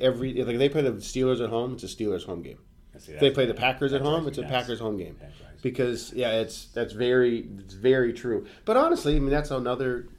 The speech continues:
Speaker 1: topic we can get on at another
Speaker 2: Yeah.
Speaker 1: time. We'll bring Coach back. Like,
Speaker 2: <laughs>
Speaker 1: why wouldn't I stay at home? You know what I mean?
Speaker 2: I was
Speaker 1: Do
Speaker 2: thinking,
Speaker 1: I
Speaker 2: I
Speaker 1: wanna
Speaker 2: just
Speaker 1: go
Speaker 2: said
Speaker 1: see the
Speaker 2: that.
Speaker 1: Raiders play the Niners at, in person? No, I don't wanna
Speaker 2: Right.
Speaker 1: die. Do I wanna take my kid, even the Seahawks are getting, like, the Cowboys play the Seahawks in September.
Speaker 2: Okay.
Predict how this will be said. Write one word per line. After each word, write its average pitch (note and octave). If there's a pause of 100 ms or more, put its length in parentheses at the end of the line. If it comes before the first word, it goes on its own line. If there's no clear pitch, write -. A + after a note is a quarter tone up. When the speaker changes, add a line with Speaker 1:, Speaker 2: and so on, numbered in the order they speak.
(120)
Speaker 1:
topic C3
we A#2
can A#2
get A#2
on A#2
at A2
another A2+
Speaker 2:
Yeah. D3
Speaker 1:
time. A2+
We'll G#2+
bring G#2
Coach A2+
back. C3
Like, G#2
Speaker 2:
<laughs> -
Speaker 1:
why E3
wouldn't C4
I G#3
stay A2+
at -
home? F#2 (520)
You C#3
know D3+
what C#3+
I -
mean? F3+
Speaker 2:
I F#2+
was G#2
Speaker 1:
Do D#3
Speaker 2:
thinking, E3
Speaker 1:
I -
Speaker 2:
I G#3+
Speaker 1:
wanna F3+
Speaker 2:
just E3+
Speaker 1:
go F3
Speaker 2:
said D3+
Speaker 1:
see F#3+
the F3
Speaker 2:
that. B2+
Speaker 1:
Raiders D3
play C3
the A#2+
Niners A#2
at, -
in G#2+
person? A2+
No, A3+
I D#3
don't C#3
wanna C#3+
Speaker 2:
Right. A3
Speaker 1:
die. G2+ (280)
Do D3+
I E3
wanna A3
take G#3
my F#3
kid, F3+ (200)
even A#3
the D4+
Seahawks F#4+
are F4
getting, D#3+
like, C3+
the C#3+
Cowboys A3+
play A3
the F#3+
Seahawks F#3
in D3
September. C3
Speaker 2:
Okay. G2+